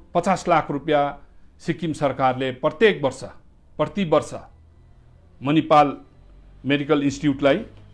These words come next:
दिनु हुनेछ सिक्किम सरकारले। त साढे चार करोड तपाईँले वर्षेनी मणिपाललाई दिनुहुन्छ भने <clears throat> राजा शासनदेखि लिएर भण्डारी शासनसम्म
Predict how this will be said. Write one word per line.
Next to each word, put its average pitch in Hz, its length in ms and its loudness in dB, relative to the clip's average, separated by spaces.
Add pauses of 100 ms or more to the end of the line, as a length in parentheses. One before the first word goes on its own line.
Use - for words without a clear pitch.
(420)
दिनु 156 320 4 (600)
हुनेछ 147 280 2 (520)
सिक्किम 139 320 -4
सरकारले। 107 520 -4 (800)
त 226 120 0
साढे 240 480 2
चार 208 320 4
करोड 208 420 4
तपाईँले 190 360 4
वर्षेनी 180 720 2 (720)
मणिपाललाई 196 540 4
दिनुहुन्छ 160 440 2
भने 147 420 0 (1500)
<clears throat> 240 360 0 (200)
राजा 214 400 2
शासनदेखि 160 680 -6
लिएर 107 320 -12 (720)
भण्डारी 151 400 4
शासनसम्म 131 840 -4